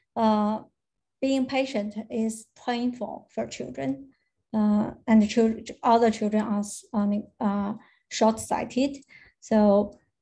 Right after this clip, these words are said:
if, uh, the child-, uh, the parents show a lot of love or warmth or responsiveness, uh, when they convey this,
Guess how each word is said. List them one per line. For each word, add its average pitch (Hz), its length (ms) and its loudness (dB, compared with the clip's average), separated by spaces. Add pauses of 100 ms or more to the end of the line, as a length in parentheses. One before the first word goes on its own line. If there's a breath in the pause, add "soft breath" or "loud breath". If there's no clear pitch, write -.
(120)
if, 269 320 2 (400)
uh, 214 200 6
the 208 140 2
child-, 220 380 0 (120)
uh, 214 180 4
the 208 200 -2
parents 226 600 -2
show 214 680 -4
a - 40 -2
lot 208 280 -2
of 208 120 -6
love 202 520 -2 (280)
or 208 380 0
warmth 220 500 0
or 208 200 -2
responsiveness, 220 1120 -4 (400 soft breath)
uh, 208 260 -2
when 208 200 2
they 208 140 0
convey 202 680 -4
this, 196 340 -10